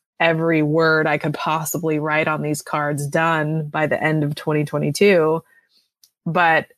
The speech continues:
the description for innovation is the idea that as we plant seeds in nature, it's not in our control what grows when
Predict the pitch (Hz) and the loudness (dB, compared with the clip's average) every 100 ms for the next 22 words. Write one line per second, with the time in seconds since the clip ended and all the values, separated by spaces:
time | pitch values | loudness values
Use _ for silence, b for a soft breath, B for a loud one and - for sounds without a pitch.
0 | _ _ 165 175 160 156 - 202 208 180 | _ _ 0 2 2 -2 2 0 2 -2
1 | 175 165 165 - 170 156 151 147 151 156 | 0 0 -2 -2 0 0 0 0 0 -2
2 | 165 - 185 165 170 269 - 170 160 208 | -4 -4 0 2 4 2 2 0 2 0
3 | 214 b b b - 190 175 160 165 151 | 0 b b b -2 2 4 4 2 2
4 | 165 160 170 170 165 160 156 156 156 - | 2 2 2 2 2 0 -2 0 -2 -4
5 | b b b - 170 180 180 180 190 175 | b b b 0 2 4 2 2 0 0
6 | - - 202 214 185 160 170 160 165 247 | -2 0 4 6 4 4 0 2 2 2
7 | 294 175 156 156 160 - 180 196 196 220 | 2 0 0 0 -2 -2 0 4 4 2
8 | - 180 - 165 165 143 - 180 170 151 | 0 -2 0 -2 -2 -6 -2 2 4 2
9 | 147 139 165 160 160 156 160 151 156 147 | 0 -4 -4 0 0 0 0 2 0 -2
10 | 147 135 87 87 | -4 -2 -4 -8